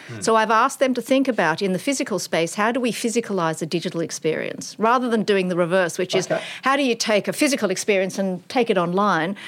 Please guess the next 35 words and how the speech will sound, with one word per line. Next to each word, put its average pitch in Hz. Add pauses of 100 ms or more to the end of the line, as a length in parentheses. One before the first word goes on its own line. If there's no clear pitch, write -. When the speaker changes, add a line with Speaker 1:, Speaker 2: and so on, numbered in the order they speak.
(160)
Speaker 2:
We're 294
actually 220
saying, 190
how 233
do 254
you 226
take 190
the 180
digital 233
narrative, 165
which 185
is 165
the 170
before 220
conversation, 180 (480)
during 220
conversation, 170 (400)
after 202
experience, - (220)
how 233
do 240
we 226
create 196
something 190
that 175
is 170
a 160
physical 226
manifestation 165
of -
the 170
digital 175
experience? -
And 196
Speaker 1:
Right. 175